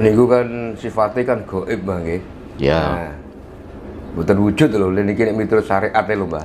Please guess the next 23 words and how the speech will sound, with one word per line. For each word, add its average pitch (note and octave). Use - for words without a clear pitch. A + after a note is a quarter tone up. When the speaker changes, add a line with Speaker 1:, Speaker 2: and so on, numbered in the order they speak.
Speaker 2:
Mm-mm. E2
Speaker 1:
Nah, C2+
kenging G#2
napa A2
ten G#2+
gene F#2
syahadat F#2+
niku A2+
kan A#2
enten G#2
kata-kata G#2
aku A2
bersaksi G#2+
lah. F2+
Maksudipun A2
bersaksi A2+
niku B2
pripun? A#2
Padahal G#2
kan B2+
Allah G#2+
niku B2
kan C3